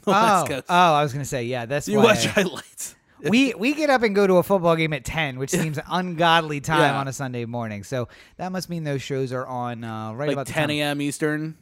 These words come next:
Speaker 2: Right time I go to sleep.
Speaker 1: Yeah. <laughs>
Speaker 2: So, right? Like
Speaker 1: Yeah, seven A M or so.
Speaker 2: seven or so.
Speaker 1: Yeah.
Speaker 2: Yeah. All right.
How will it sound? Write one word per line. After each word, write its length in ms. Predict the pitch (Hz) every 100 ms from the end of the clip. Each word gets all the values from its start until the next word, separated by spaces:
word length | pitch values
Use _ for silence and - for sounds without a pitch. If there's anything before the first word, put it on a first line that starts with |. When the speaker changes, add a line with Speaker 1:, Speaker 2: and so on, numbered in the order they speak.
| -
Speaker 2:
Right 120 | 220
time 160 | 214
I 60 | 175
go 80 | 151
to 80 | 123
sleep. 400 | - 127 113 - - _
Speaker 1:
Yeah. 80 | 147
<laughs> 0 |
Speaker 2:
So, 380 | 151 135 131 123 107 -
right? 320 | 156 180 208
Like 180 | 202 160
Speaker 1:
Yeah, 260 | 156 135 113
seven 300 | - 156 151
A 140 | 151
M 180 | 147 147
or 60 | 151
so. 180 | 151
Speaker 2:
seven 400 | 160 196 202 202
or 80 | 214
so. 140 | 196 202 202
Speaker 1:
Yeah. 260 | 135 127 - _ _ _ -
Speaker 2:
Yeah. 80 |
All 80 | 139
right. 200 | 127 92